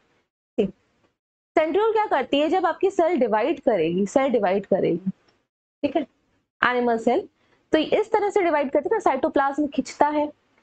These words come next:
तो यहाँ पे क्या बनती है, फरो बनती है। ये आपकी फरो है, धसा हुआ सा रीजन, एक cell है आपकी, इसके अंदर nucleus divide already हो चुका है, मैंने बनाया है।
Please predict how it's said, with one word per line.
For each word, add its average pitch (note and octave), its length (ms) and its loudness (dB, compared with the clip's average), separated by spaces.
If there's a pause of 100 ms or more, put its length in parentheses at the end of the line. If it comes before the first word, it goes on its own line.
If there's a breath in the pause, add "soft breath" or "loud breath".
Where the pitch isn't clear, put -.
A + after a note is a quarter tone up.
(200)
तो B4 220 0
यहाँ C#4 260 0
पे E4+ 80 -2
क्या D#4 160 0
बनती D4+ 320 0
है, F#4+ 80 0
फरो D4+ 360 0
बनती G#3 400 0
है। G3+ 220 -2
ये A3+ 80 2
आपकी B3 260 -2
फरो B3 320 0
है, F3+ 80 0
धसा B3 240 0
हुआ C#4 220 0
सा C#4 140 -2
रीजन, G3+ 380 0
एक A#3 180 0
cell C4+ 160 2
है C#4 120 2
आपकी, E4+ 340 -2 (320 loud breath)
इसके C4 200 2
अंदर C#4+ 200 0
nucleus C4+ 380 0
divide A3+ 320 0
already A3 420 0
हो C#4+ 120 2
चुका A#3+ 240 0
है, A#3+ 80 0
मैंने A#3 180 0
बनाया A3 360 0
है। B3 200 -2